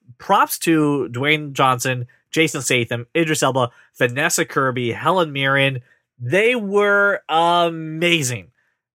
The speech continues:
Everybody in this movie was good. Everyone was doing a, a damn good thing. Now, here's the thing, Brian. How, how old do you think, uh,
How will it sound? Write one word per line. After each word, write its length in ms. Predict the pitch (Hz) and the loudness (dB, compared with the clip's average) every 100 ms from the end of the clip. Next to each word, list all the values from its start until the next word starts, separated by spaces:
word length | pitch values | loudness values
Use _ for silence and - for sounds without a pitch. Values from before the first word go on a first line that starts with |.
| - | 0
Everybody 440 | 175 240 240 226 | 2 2 2 2
in 80 | 220 | 2
this 160 | 208 180 | 0 0
movie 280 | 180 180 196 | 0 0 -2
was 420 | 143 143 135 120 110 - _ | 0 0 0 -4 -10 -16 _
good. 440 | 175 160 117 85 - - _ _ _ _ _ _ - | 0 2 2 0 -8 -20 _ _ _ _ _ _ -2
Everyone 320 | 156 202 196 | 0 0 0
was 120 | 175 | 0
doing 340 | 131 165 156 135 | 0 0 0 -2
a, 160 | 117 113 | -4 -4
a 80 | 117 | -8
damn 340 | 104 160 165 | -2 0 0
good 180 | 151 127 | -2 -4
thing. 200 | 127 87 - _ _ _ | -4 -8 -12 _ _ _
Now, 180 | 180 170 | 0 0
here's 280 | - 403 370 | 0 -2 -2
the 100 | 214 | -4
thing, 220 | 127 101 | -4 -4
Brian. 260 | 95 73 62 _ _ | -8 -12 -16 _ _
How, 280 | - 392 - | 0 0 2
how 200 | 254 381 | 2 4
old 220 | 320 208 | 4 4
do 60 | 170 | 2
you 80 | |
think, 300 | 147 165 139 | 0 -2 -2
uh, 680 | 127 117 107 101 98 92 92 | -2 0 -2 -2 -4 -6 -8